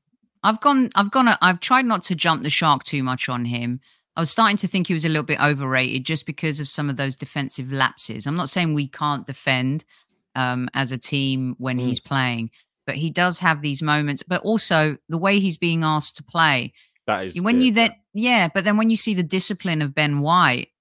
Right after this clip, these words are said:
Speaker 1: being asked to play an inverted role, um,
Speaker 2: Mm.
Speaker 1: it does
Speaker 2: But
Speaker 1: make
Speaker 2: he's
Speaker 1: you question
Speaker 2: doing what Zinny does, though, in that
Speaker 1: But he's
Speaker 2: posi-,
Speaker 1: not
Speaker 2: I know he,
Speaker 1: going as
Speaker 2: I know
Speaker 1: much into, into the
Speaker 2: Sorry, go on.
Speaker 1: midfield, right? Is he
Speaker 2: Mm.
Speaker 1: not, he's not, Ben White isn't going as much into the midfield. Is this,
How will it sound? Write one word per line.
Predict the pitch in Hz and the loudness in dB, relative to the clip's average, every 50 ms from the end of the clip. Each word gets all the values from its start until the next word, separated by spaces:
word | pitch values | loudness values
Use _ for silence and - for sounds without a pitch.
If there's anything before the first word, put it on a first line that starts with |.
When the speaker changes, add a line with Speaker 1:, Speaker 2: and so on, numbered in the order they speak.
| _ _ - | _ _ -4
Speaker 1:
being | 151 143 139 139 | -2 0 0 2
asked | 135 139 139 135 - - | 2 2 0 0 -2 -6
to | 147 | -10
play | - - 147 139 131 131 | -6 -2 0 0 0 0
an | 127 127 | 0 -2
inverted | 127 127 120 131 127 123 120 117 123 | -2 -2 -2 -2 -4 -4 -4 -6 -4
role, | 123 127 123 120 117 117 113 117 - _ _ _ _ _ _ _ _ _ _ 135 | -4 -2 -2 -2 -4 -6 -8 -12 -14 _ _ _ _ _ _ _ _ _ _ -2
um, | 135 135 135 135 135 139 139 - 104 95 | 0 2 2 2 2 2 0 -2 -4 -6
Speaker 2:
Mm. | 92 90 - | -8 -6 -4
Speaker 1:
it | 175 160 - | -4 -2 0
does | 226 240 233 | -2 0 0
Speaker 2:
But | 262 | 2
Speaker 1:
make | 254 254 214 | 2 2 4
Speaker 2:
he's | 156 226 | 2 0
Speaker 1:
you | 208 | 0
question | - - - 254 240 - 156 143 | -2 -2 -2 0 2 2 2 0
Speaker 2:
doing | 127 113 | 0 -2
what | 113 117 139 135 | -2 -2 -2 0
Zinny | 117 104 95 | -2 -2 -4
does, | 98 85 76 71 - | -4 -6 -8 -8 -8
though, | - 95 87 82 82 98 104 156 _ _ _ _ _ _ _ _ _ _ - 110 - | -8 -6 -6 -6 -10 -14 -20 -20 _ _ _ _ _ _ _ _ _ _ -16 -10 -6
in | - 127 117 110 | -4 -4 -2 -2
that | 113 113 - | -2 -4 -2
Speaker 1:
But | - 247 | 0 0
he's | 269 240 | 0 2
Speaker 2:
posi-, | 285 | 4
Speaker 1:
not | 320 294 185 | 4 4 6
Speaker 2:
I | |
know | 190 185 | 6 6
he, | - - | 6 6
Speaker 1:
going | 247 - | 6 4
as | 180 | 4
Speaker 2:
I | 240 | 4
know | |
Speaker 1:
much | 240 226 - 247 | 4 4 4 2
into, | 233 214 - - - _ _ _ _ _ _ _ _ _ _ _ _ _ _ _ _ | 0 0 -2 -4 -8 _ _ _ _ _ _ _ _ _ _ _ _ _ _ _ _
into | 208 220 208 - 233 | 0 2 2 2 4
the | 170 | 4
Speaker 2:
Sorry, | - 202 196 | 4 4 4
go | 190 - | 2 0
on. | 104 - | 0 2
Speaker 1:
midfield, | 185 160 139 131 127 139 | 4 4 4 2 0 0
right? | 131 131 135 139 151 - | 0 2 2 2 2 2
Is | - 190 185 | 2 2 2
he | 220 | 4
Speaker 2:
Mm. | 233 | 4
Speaker 1:
not, | 240 - - | 4 6 6
he's | 233 233 214 | 4 4 6
not, | 240 247 240 - - 190 | 4 4 4 4 2 2
Ben | 214 247 233 226 | 2 4 4 6
White | 220 208 190 - | 4 4 4 2
isn't | 202 202 202 | 2 0 2
going | 180 190 185 180 175 | 2 2 2 4 2
as | 175 165 | 0 2
much | 185 180 175 175 - - | 2 4 2 2 2 -2
into | 180 165 - - | -4 -4 -4 -4
the | 156 151 | -4 -2
midfield. | 147 147 139 - - - 127 117 120 117 139 | -2 -2 -2 -2 -4 -4 -4 -2 -2 -4 -4
Is | 151 160 | -4 -2
this, | 180 170 - | -4 -4 -4